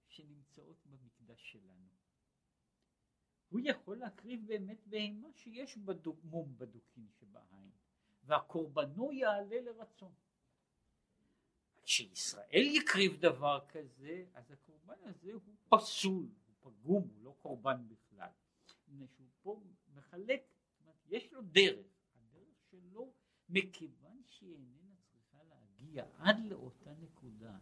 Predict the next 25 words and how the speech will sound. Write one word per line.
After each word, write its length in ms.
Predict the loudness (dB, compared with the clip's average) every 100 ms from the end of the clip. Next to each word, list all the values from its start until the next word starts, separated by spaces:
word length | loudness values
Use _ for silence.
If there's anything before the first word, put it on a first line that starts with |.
| -18
של 220 | -12 -12
התאחדות, 760 | -12 -14 -14 -12 -8 -4 -4 -4 -16 -20 -20 _ -20 -18 -2
היא 180 | 4
יכולה 480 | 4 2 -6 -8 -10
לכלול 720 | -12 -12 -14 -6 8 10 10 6
בתוכה 560 | 4 0 -16 -16 -16 -14 -12
כמות 440 | -8 -6 -6 -8
מסוימת 600 | -16 -14 -16 -16 -18 -18
של 140 | -18 -16
פגמים. 420 | -12 -10 -10 -12 -16 -20 _ -20 _ _ _ _ _ _ _ -20 _
והפגמים 720 | 0 0 2 0 0 0 6
הללו 380 | 8 10 6 2
לא 160 | -4 -4
מפריעים 640 | -4 -2 -2 2 2 2
מפני 300 | 0 -6 -10
שהם 240 | -10 -12 -14
אינם, 400 | -14 -12 -8 -8 -8
אינם 320 | -8 -6 -6 -8 -6
נדרשים 920 | -6 0 4 4 4 10 12 12 10 2
לסוג 480 | -6 -12 -12 -10 -8
הזה 540 | -10 -8 6 12 12 12 -6 -20 -20 _
של, 600 | -6 -2 -2 -4 -8 -10 -12 -16 -18 -18
של 240 | -18 -18
האחדות. 400 | -18 -20 -20 -20 -20 _
כמו 120 | -20